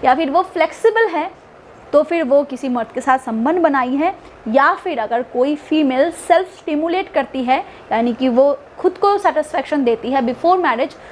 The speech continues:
तब वो अच्छी character की लड़की नहीं है। क्योंकि भाई ज़माना बदल गया है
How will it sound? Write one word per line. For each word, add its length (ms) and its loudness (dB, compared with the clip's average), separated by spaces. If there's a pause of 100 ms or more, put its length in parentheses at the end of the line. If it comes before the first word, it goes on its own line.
(160)
तब 160 2
वो 80 2
अच्छी 340 -2
character 420 -2
की 180 -6
लड़की 300 -4
नहीं 220 -4
है। 140 -8 (220)
क्योंकि 200 6
भाई 180 4
ज़माना 380 2
बदल 280 2
गया 220 -2
है 220 -8